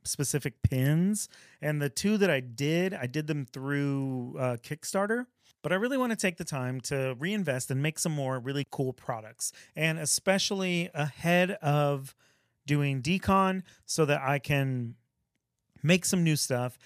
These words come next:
and have it and potentially do some pop-ups here and sell those products, um, you know, start selling those products now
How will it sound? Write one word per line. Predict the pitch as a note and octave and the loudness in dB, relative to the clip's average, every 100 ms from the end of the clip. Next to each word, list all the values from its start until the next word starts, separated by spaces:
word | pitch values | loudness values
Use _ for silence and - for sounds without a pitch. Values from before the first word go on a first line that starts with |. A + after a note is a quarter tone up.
| - - | -20 -12
and | B2 | -8
have | B2 E3 D#3 | 0 0 2
it | E3 C#3 - _ | 0 0 -8 _
and | D#3+ | -4
potentially | E3+ A3 C4 - A3 | -2 -2 -4 -2 -2
do | D3+ D#3 | 0 0
some | - | 0
pop-ups | E3+ A#2 A#2 D3+ - | -2 -6 -6 -8 -6
here | G3+ E3+ C#3 C#3 _ _ _ | -4 -4 -4 -8 _ _ _
and | D3 D3 | -2 0
sell | - D#3 | 2 4
those | E3 E3 | 4 2
products, | - C#3 C3+ C3+ C3 - - - | 2 4 6 4 2 -2 -4 0
um, | C#3 C3+ B2+ B2 B2 | 2 4 2 0 -4
you | D3 | 0
know, | C#3+ | 0
start | B2 F#3 A3 - | 2 2 2 0
selling | D#3 C#3+ | -4 0
those | C3+ B2+ | 0 0
products | - C3+ B2+ - | 0 -2 -4 -4
now | B2 B2 B2 | -4 -4 -8